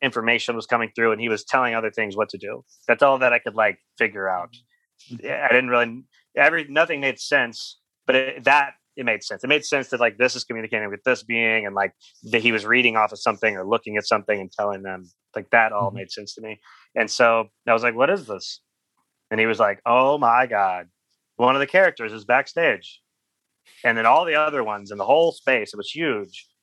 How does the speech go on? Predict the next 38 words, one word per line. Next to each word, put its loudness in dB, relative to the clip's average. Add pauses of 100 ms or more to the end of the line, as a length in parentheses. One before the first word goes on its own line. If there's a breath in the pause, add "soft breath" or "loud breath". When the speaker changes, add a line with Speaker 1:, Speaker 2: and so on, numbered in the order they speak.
(200)
Speaker 1:
was, 0
like, 4 (320)
started 2
yelling, 0 (480)
"Hey, 2 (580)
Parker's 0
backstage. -2 (100)
One 4
of -2
the -6
charac-, 2 (380)
one 2
of 0
the, -6
one 4
of -2
the 0
characters 0
is -10
backstage." 0
And -8
then -6
one 4
of -2
them -4
says, 0
"Seriously, 0 (500)
man, 4
look, -2
we -6
never 2
do -2
this." -10 (240)
And 2
then 4
they 2
all 4
erupted. -2